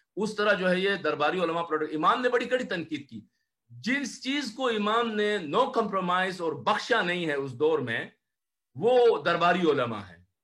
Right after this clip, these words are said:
जिनको इमाम ने पिन पॉइंट कर-, किसी भी इमाम ने पिन पॉइंट करके उनको criticize किया है, दरबारी उलमा को। ये चीजें हमें दीगर आइम्मा की सीरत में भी नजर आती हैं।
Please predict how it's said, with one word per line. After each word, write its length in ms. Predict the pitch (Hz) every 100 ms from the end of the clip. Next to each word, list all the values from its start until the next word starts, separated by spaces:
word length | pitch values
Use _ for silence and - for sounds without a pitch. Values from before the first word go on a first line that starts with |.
| _ 127
जिनको 380 | 220 247 226 220
इमाम 280 | 196 208
ने 120 | 208 202
पिन 300 | - 247 -
पॉइंट 300 | 226 220 190
कर-, 80 |
किसी 260 | - 220 311
भी 140 | 285
इमाम 300 | 208 147 127
ने 140 | 110 107
पिन 280 | - 269 247
पॉइंट 340 | 233 254 240
करके 280 | 220 220 214
उनको 320 | 214 208 196
criticize 560 | 175 156 147 151 131 -
किया 220 | 117 98
है, 240 | 95 98
दरबारी 420 | 117 123 120 127
उलमा 460 | 127 120 113 113 107 98 _ _ -
को। 140 | 120
ये 180 | 139 208
चीजें 380 | 208 185 185 196
हमें 540 | 180 180 185 180 - _ _ -
दीगर 260 | 143 185 226
आइम्मा 320 | 185 180 180
की 120 | 170
सीरत 260 | 151 143 139
में 120 | 135
भी 60 | 135
नजर 200 | 107 101
आती 260 | 98 104
हैं। 200 | 101 98